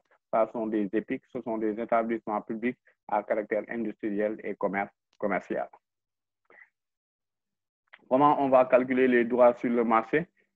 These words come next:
Le droit est liquidé sur le prix hors taxe exprimé sur le marché ou l'évaluation de l'ensemble des livraisons et travaux incombants aux fournisseurs. Donc, c'est l'ensemble de ces, c'est l'ensemble de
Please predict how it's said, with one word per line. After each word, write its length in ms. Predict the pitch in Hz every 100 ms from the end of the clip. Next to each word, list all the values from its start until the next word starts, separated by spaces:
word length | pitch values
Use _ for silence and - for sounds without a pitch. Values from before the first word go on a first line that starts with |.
| _ -
Le 160 | 117
droit 280 | 123 143 123
est 100 | 123
liquidé 400 | 123 123 135 135
sur 140 | - 127
le 100 | 120
prix 220 | - 135
hors 160 | - 120
taxe 300 | - - - - _ _ _ _ _
exprimé 580 | 127 - 143 143 131 113 _ _ _ _
sur 140 | - 135
le 140 | 123
marché 380 | 113 110 - 151
ou 120 | 139
l'évaluation 640 | 127 127 123 123 117 143 131
de 80 | 117
l'ensemble 420 | 127 127 135 120
des 100 | 113
livraisons 540 | 113 117 113 120 170 - _ 131
et 140 | 113
travaux 480 | 123 117 113 123 -
incombants 640 | 127 131 120 110 107 117 -
aux 120 | 120 -
fournisseurs. 460 | 117 107 101 101 - _
Donc, 180 | 117 123
c'est 100 | -
l'ensemble 600 | 95 117 123 - 135 135 117
de 100 | 113
ces, 300 | 110 117 - _ _ _ _
c'est 80 | 120
l'ensemble 600 | 110 117 131 139 127 120
de 140 | 117